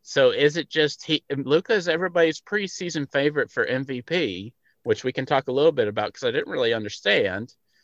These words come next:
But is him being the M V P favorite alone the reason why people project them to be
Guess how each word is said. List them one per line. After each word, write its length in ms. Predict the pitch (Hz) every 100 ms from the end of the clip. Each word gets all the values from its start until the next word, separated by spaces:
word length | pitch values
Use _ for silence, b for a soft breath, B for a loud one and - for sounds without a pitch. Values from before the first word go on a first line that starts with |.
| _ _ _
But 420 | - 208 165 110 - - _ _ _ _ _ _ _
is 180 | 135 120
him 240 | 175 202
being 520 | 170 160 156 151 143 127
the 220 | 120 -
M 160 | 151
V 180 | 160 147
P 220 | 139 156
favorite 440 | 131 135 131 131 123
alone 480 | 117 117 107 98 95
the 120 | 110
reason 540 | 101 117 120 120 104
why 600 | 95 104 98 85 76 90 _ _ _ _ _ _ _ _ _ _ _ _ _ _ _
people 300 | 156 131 113
project 420 | - 101 113 113
them 200 | - 101
to 80 | 98
be 540 | 92 98 90 90 90